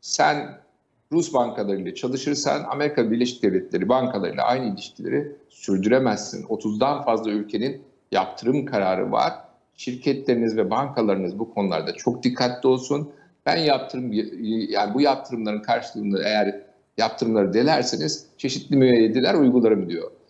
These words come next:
Şimdi Türkiye gibi çok kritik ve çok güçlü bir ülke için, aslında çok güçlü bir ülke için, e, yaptırımlar ne olabilir diye düşündüğümüzde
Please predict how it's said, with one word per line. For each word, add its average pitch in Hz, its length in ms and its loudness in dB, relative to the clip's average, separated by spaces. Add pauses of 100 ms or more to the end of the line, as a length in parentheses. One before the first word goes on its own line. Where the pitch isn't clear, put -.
(220)
Şimdi 165 220 -6
Türkiye 185 360 2
gibi 147 180 -2
çok - 260 -2
kritik 135 360 0
ve 123 100 2
çok 139 260 -2
güçlü 107 360 2
bir 120 100 6
ülke 85 260 0
için, - 220 -6
aslında 113 320 -2
çok - 200 0
güçlü 123 260 -2
bir 127 100 4
ülke 101 300 0
için, - 420 -4 (440)
e, 120 60 4 (640)
yaptırımlar 151 680 -2
ne 170 40 0
olabilir 110 480 2
diye 110 140 0
düşündüğümüzde 110 1080 0